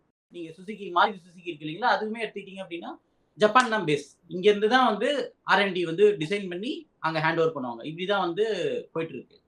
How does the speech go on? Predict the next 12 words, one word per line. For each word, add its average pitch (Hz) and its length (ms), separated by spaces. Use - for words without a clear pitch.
அதனால 208 400
ரிசர்ச் 302 260
அண்ட் 247 120
டெவலப்மெண்ட்டுக்கு 214 460
அப்படின்றதுக்கு 202 840
நல்ல 214 280
ஒரு 214 160
ஜாப் 175 300
பொட்டன்ஷியல் 160 380
இருக்கு 139 320
அப்படின்றத 127 520
தெரிஞ்சுக்கோங்க. 110 420